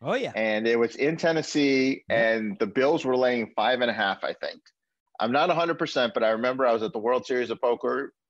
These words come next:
Speaker 2: Everybody had bets on that game. I had the Titans, and I, I'm pretty sure that's, that was the number.
Speaker 1: Yep.
Speaker 2: So if they were five and a half back then,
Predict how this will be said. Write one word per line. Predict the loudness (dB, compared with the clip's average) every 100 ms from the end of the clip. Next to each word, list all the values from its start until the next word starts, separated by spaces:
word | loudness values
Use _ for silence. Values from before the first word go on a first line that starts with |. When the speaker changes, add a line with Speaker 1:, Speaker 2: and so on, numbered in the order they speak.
| _
Speaker 2:
Everybody | -2 0 2 2 2
had | 2 2
bets | 2 0 -2
on | -2
that | -2
game. | -2 -2 0
I |
had | -2 -2
the | -2
Titans, | -2 -2 -6 -12 -16 -16 -4
and | 0
I, | 0 0
I'm | 0 -2 -4 _
pretty | -18 -2 2 4 2 0
sure | 0 0 2
that's, | 2 0 -2 -20 _ 0
that | 2
was | 2 -2
the | -4
number. | -2 -2 -4 -12 -16 -18 -12
Speaker 1:
Yep. | -8
Speaker 2:
So | 0 4 4
if | 4
they | 4
were | 4
five | 2 2 2
and | 2
a | 2
half | 0 0
back | 0 0 0
then, | 0 0 -2 -12